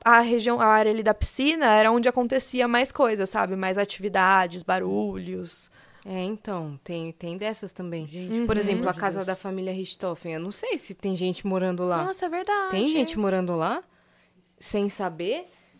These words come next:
Speaker 2: Nossa.
Speaker 3: Não, sem
Speaker 1: Não,
Speaker 3: saber
Speaker 1: sem
Speaker 3: não
Speaker 1: saber é
Speaker 3: vai tá.
Speaker 1: impossível, eu
Speaker 2: Não,
Speaker 1: acho.
Speaker 2: tem, sei lá, às vezes,
Speaker 1: Se
Speaker 2: né?
Speaker 1: bem que eu não sei onde é, por exemplo. Se eu visse a casa, não sei se eu ia
Speaker 3: Eu sei
Speaker 1: falar,
Speaker 3: o
Speaker 1: tipo,
Speaker 3: bairro,
Speaker 1: ah,
Speaker 3: né?
Speaker 1: é, o bairro
Speaker 2: É, eu
Speaker 1: só.
Speaker 2: também sei.
Speaker 1: Só o
Speaker 2: É,
Speaker 1: bairro.
Speaker 2: é, sem saber, acho que é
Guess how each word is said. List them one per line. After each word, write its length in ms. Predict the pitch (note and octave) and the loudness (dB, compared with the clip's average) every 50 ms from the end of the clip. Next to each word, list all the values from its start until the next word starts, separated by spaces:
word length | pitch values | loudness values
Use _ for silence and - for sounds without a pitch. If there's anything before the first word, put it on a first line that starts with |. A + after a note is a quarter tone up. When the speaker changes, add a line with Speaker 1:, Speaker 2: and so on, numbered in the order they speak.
| _ _ | _ _
Speaker 2:
Nossa. 560 | G3+ F#3+ F#3+ A#3 C#4 D#4 - - - - B3 | -10 -6 -4 -2 -2 -2 -4 -6 -6 -2 0
Speaker 3:
Não, 140 | G#3 G#3 F3 | 2 2 2
sem 160 | - - A3+ | 0 0 2
Speaker 1:
Não, 100 | A3 A#3+ A#3 | 4 6 8
Speaker 3:
saber 140 | A#3+ A3+ | 8 8
Speaker 1:
sem 80 | A#3+ A3 | 8 8
Speaker 3:
não 60 | A3+ A#3+ B3+ | 8 10 10
Speaker 1:
saber 120 | B3 C4+ D#4+ | 10 10 8
é 20 | E4 | 6
Speaker 3:
vai 100 | F#4 D4 | 6 6
tá. 100 | - D#4 | 6 6
Speaker 1:
impossível, 500 | - - C4+ C4+ B3+ A3+ A3 G3 G#3 G#3 B3+ | 6 6 6 6 4 2 -2 0 2 2 4
eu 40 | |
Speaker 2:
Não, 80 | B3 A#3+ | 6 6
Speaker 1:
acho. 300 | A3+ G#3 G3+ F#3+ F#3+ - | 8 6 6 4 2 0
Speaker 2:
tem, 260 | G3 G3 F#3 F#3 F#3+ - | -2 -2 -2 -4 -8 -12
sei 340 | - - - - - F#3 F#3 | -16 -14 -12 -8 -6 -6 -6
lá, 240 | - - A3 - G4+ - _ G#3+ | -4 -4 -6 -6 -8 -10 _ -12
às 260 | - F3+ F3+ E3+ D3+ | -10 -8 -8 -8 -8
vezes, 380 | E3 E3 E3+ G#3 B3 C4 A3 F#3 | -6 -6 -6 -6 -8 -10 -8 -6
Speaker 1:
Se 60 | F#3+ | 0
Speaker 2:
né? 60 | - | 2
Speaker 1:
bem 100 | G4 G#4+ | 2 4
que 80 | G#4 G#4+ | 4 2
eu 60 | G#4 | 2
não 120 | A#4+ D#5+ | 2 0
sei 260 | - - - C#5 G4 | 0 0 0 2 2
onde 220 | D#4 C4 B3 A3+ B3 | 2 2 2 4 4
é, 120 | A3 G3+ F#3+ | 4 4 2
por 160 | F#3+ G#3 G#3 | 0 -2 -2
exemplo. 360 | G#3+ G3+ G#3 F#3+ F3+ F3+ F3 | 0 0 -2 -2 -4 -6 -6
Se 140 | F3 - B3+ | -2 0 0
eu 100 | A#3+ A#3+ | 2 0
visse 380 | A3+ G3+ A#3 B3 B3+ - - D4 | 0 -2 -4 -6 -4 -4 -4 -4
a 60 | - | -4
casa, 640 | - - B3+ A#3 A3+ A#3+ C4 D4 C#4 D#4+ F4 F4+ F#4 | -2 0 0 2 2 2 0 -2 -2 -4 -4 -4 -6
não 100 | F#4+ G4+ | -6 -6
sei 180 | - - F#4+ F4 | -4 -4 -4 -2
se 100 | - C#4+ | 0 2
eu 40 | A#3+ | 2
ia 40 | |
Speaker 3:
Eu 60 | G#3+ G#3+ | 2 4
sei 120 | A#3+ B3 | 4 6
Speaker 1:
falar, 100 | - G#3 | 6 6
Speaker 3:
o 80 | G#3 D#4 | 8 8
Speaker 1:
tipo, 60 | D4 | 8
Speaker 3:
bairro, 220 | C4 A#3 A3+ B3 | 8 8 8 8
Speaker 1:
ah, 160 | B3+ C4 C4 | 8 6 6
Speaker 3:
né? 300 | B3 - G3+ A#3 D4+ E4+ - _ _ _ _ - | 6 4 4 2 0 -2 -6 _ _ _ _ 6
Speaker 1:
é, 160 | B3+ B3 A3 | 8 8 8
o 80 | A3 | 8
bairro 360 | G3+ C4+ C#4+ C4 A#3+ A3 A#3+ A#3 | 8 8 8 8 8 6 6 4
Speaker 2:
É, 60 | G#3+ | 4
eu 60 | A3+ | 2
Speaker 1:
só. 100 | - G#3 | 2 2
Speaker 2:
também 240 | A3+ G#3+ G#3 G3+ F#3+ F#3+ | 2 4 4 2 2 0
sei. 320 | F#3 C4+ A3+ F#3+ E3+ D#3+ D3+ - _ _ _ _ _ _ _ _ _ _ _ - | -2 -2 -2 -2 -2 -4 -8 -14 _ _ _ _ _ _ _ _ _ _ _ -12
Speaker 1:
Só 220 | - - A#3 A3 | -4 0 0 0
o 20 | |
Speaker 2:
É, 40 | A#3 A3 | 2 2
Speaker 1:
bairro. 560 | B3+ C#4 C4 A#3+ A3 A3 G#3+ A3 A3 G#3+ G#3+ G#3+ | 2 4 4 4 2 2 0 -2 -4 -6 -6 -4
Speaker 2:
é, 160 | - A#3 G3+ | -2 -2 -2
sem 200 | G3 - F#3+ F#3 | -4 -6 -10 -8
saber, 320 | - G3+ F#3 F3+ F#3+ F#3 | -8 -8 -8 -6 -6 -6
acho 140 | F#3+ F#3+ - | -6 -6 -8
que 120 | - G#3+ G#3 | -10 -8 -8
é 200 | G3 F3 - | -8 -8 -10